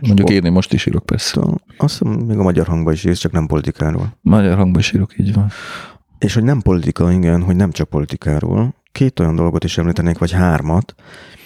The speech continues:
Speaker 2: amiről azok, akik nem csupán a politika iránt érdeklődtek az elmúlt huszonkét évben, megismerhették a neved. Az első,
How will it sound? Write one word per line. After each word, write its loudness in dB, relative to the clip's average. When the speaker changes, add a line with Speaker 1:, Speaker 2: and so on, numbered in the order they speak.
Speaker 2:
amiről 0
azok, 0
akik -2
nem 0
csupán -2
a -2
politika 0
iránt 0
érdeklődtek -2
az -2
elmúlt -4
huszonkét -2
évben, -2
megismerhették -2
a -4
neved. 2
Az -4
első, 0